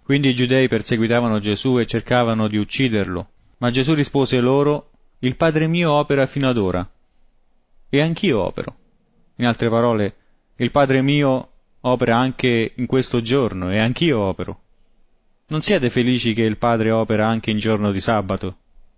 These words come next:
Cosa accadrebbe se Dio si prendesse un giorno di riposo ogni sabato? Pensate a che disastro sarebbe il mondo se Dio si prendesse una pausa ogni sabato.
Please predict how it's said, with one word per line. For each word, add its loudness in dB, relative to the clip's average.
Cosa 0
accadrebbe 0
se -2
Dio -2
si -4
prendesse -2
un -4
giorno -4
di -4
riposo -4
ogni -4
sabato? -4
Pensate 2
a 2
che 0
disastro 0
sarebbe 0
il 0
mondo 0
se -2
Dio -2
si 0
prendesse 0
una 0
pausa 0
ogni -2
sabato. -4